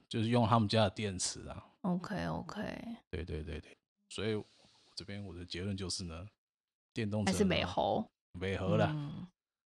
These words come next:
Speaker 1: 还是有钱人的玩具啊，除非有哪一天电费能比油费、油钱更便宜啊。
Speaker 2: 嗯，嗯，嗯。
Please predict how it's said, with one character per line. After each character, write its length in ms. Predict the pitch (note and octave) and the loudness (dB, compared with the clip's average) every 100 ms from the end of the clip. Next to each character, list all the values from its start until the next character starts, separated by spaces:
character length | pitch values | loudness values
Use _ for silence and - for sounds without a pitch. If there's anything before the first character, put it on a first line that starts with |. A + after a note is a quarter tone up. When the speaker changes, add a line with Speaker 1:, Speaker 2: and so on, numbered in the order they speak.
| _ | _
Speaker 1:
还 80 | F#2 | -4
是 140 | - | 2
有 200 | A#2+ G#2 | 4 6
钱 200 | G2 G2+ | 6 4
人 80 | A2 | 4
的 100 | A2+ | 4
玩 240 | G#2+ G2+ | 4 4
具 200 | G#2 A#2+ | 4 2
啊， 180 | F#2 E2 - | 0 -4 -8
除 180 | - C3+ | -4 -2
非 360 | D3+ D3+ D3+ - _ _ | 2 2 2 -2 _ _
有 140 | - B2 | 2 6
哪 160 | A#2+ | 8
一 60 | A#2 | 6
天 340 | A#2+ A#2 A#2+ A#2+ - - - | 6 6 4 0 -6 -20 0
电 200 | C3+ A2 | 4 8
费 240 | B2 B2 | 10 8
能 240 | G2 G#2 A2+ | 8 6 6
比 220 | A2 F#2 | 4 4
油 180 | F2+ F#2+ | 2 2
费、 280 | G2 G2 - | 2 0 -2
油 180 | - F#2+ | -2 0
钱 220 | F2 F#2 | 2 0
更 180 | G2 G#2+ | 0 0
便 140 | F#2+ F3+ | 2 4
宜 280 | F3 E3 | 4 4
啊。 60 | D#3+ | 2
Speaker 2:
嗯， 320 | E3+ E3 E3 - | 2 2 0 0
嗯， 0 | |
嗯。 380 | E3+ D#3+ D#3+ | -2 -2 -2